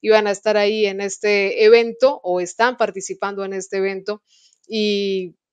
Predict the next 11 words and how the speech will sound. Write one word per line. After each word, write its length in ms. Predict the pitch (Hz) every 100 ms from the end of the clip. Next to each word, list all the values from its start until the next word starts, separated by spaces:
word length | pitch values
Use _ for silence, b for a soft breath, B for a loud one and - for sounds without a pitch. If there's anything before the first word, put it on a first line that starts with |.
| _ -
también 560 | 220 214 240 262 269
creo 220 | 269 277
que 80 | 285
lo 100 | 277
hemos 240 | 262 262 262
hablado 300 | 254 247 214
en 80 |
algunas 420 | 190 196 220 226 226
otras 300 | 220 220 220
oportunidades, 800 | 196 175 175 170 185 196 190 180
Goga, 340 | 196 202